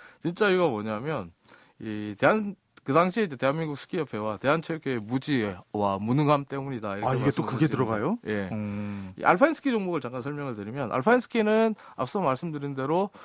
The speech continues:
Speaker 1: 어, 슬로프를 빠르게 내려오는 속도 경쟁 그리고 기록 경기라고 볼 수 있는데, 어, 활강 경기가 있고요. 그리고 기문이라고 부르는
Speaker 2: 네.
Speaker 1: 그 플라스틱 장대,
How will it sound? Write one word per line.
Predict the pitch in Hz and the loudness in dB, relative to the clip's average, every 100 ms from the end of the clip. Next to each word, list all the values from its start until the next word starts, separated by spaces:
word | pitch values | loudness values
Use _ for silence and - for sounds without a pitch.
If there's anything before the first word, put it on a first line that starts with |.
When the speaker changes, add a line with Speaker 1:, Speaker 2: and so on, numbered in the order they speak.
| - - - | -20 -20 -8
Speaker 1:
어, | 117 113 110 113 | -4 -2 -2 -4
슬로프를 | - 240 254 - 240 240 240 - | 0 2 2 2 2 2 0 2
빠르게 | 208 285 277 | 2 4 2
내려오는 | 196 131 95 90 | 2 0 -2 -4
속도 | - 208 240 | -6 -2 0
경쟁 | 196 123 113 160 165 | 2 0 -2 -4 -4
그리고 | 131 110 | -4 -2
기록 | 175 202 - | 2 2 0
경기라고 | 110 101 101 98 95 98 | -6 -6 -10 -8 -8 -10
볼 | 101 | -10
수 | 101 | -8
있는데, | 98 107 131 90 - - - - - | -10 -6 -4 -4 -8 -20 -20 -20 -10
어, | 107 104 107 | -8 -6 0
활강 | 202 247 262 | 4 6 4
경기가 | 214 165 127 98 | 2 -2 -4 -6
있고요. | - 143 196 - _ | -4 -6 -6 -10 _
그리고 | - 139 147 185 202 - | -10 -6 -2 -2 -4 -6
기문이라고 | 156 196 294 277 190 135 | 2 6 6 6 4 2
부르는 | 107 104 117 135 | -2 -4 0 2
Speaker 2:
네. | 131 92 85 | 2 0 -6
Speaker 1:
그 | 107 107 _ _ _ _ | -8 -8 _ _ _ _
플라스틱 | 226 220 233 - | -2 0 0 0
장대, | 127 165 - 110 | 0 0 0 -2